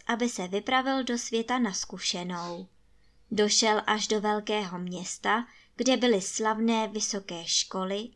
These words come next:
a v nich profesoři, namyšlení a pyšní na svou učenost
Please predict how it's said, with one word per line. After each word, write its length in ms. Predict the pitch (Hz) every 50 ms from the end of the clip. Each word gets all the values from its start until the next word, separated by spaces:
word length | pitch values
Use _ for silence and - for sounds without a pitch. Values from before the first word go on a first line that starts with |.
| _ _ -
a 120 | 349 339
v 60 | 339 330
nich 280 | 294 269 220 - -
profesoři, 920 | - - 190 190 185 - - 190 185 - 202 190 190 - 214 208 240 254 254 _ _ - _ - - - -
namyšlení 920 | 269 302 320 330 349 359 330 - - 302 302 311 311 311 311 302 - -
a 60 | 185 - -
pyšní 480 | - 240 247 247 - - 254 254 254 240
na 140 | 220 202 208
svou 320 | - - - 185 180 165
učenost 760 | - - 196 202 - - 277 269 269 277 285 277 - - -